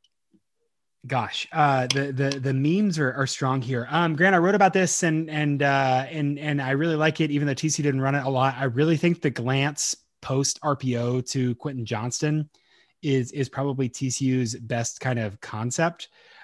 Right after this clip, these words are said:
Um, I'm saying that out loud and realizing you probably wanted a specific moment there, but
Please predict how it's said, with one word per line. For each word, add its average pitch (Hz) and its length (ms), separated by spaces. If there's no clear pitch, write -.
Um, 139 460
I'm 156 120
saying 196 280
that 190 100
out 143 100
loud 143 220
and 123 100
realizing 131 360
you 117 100
probably 123 360
wanted 113 280
a - 20
specific 113 480
moment 117 300
there, 104 180
but 107 140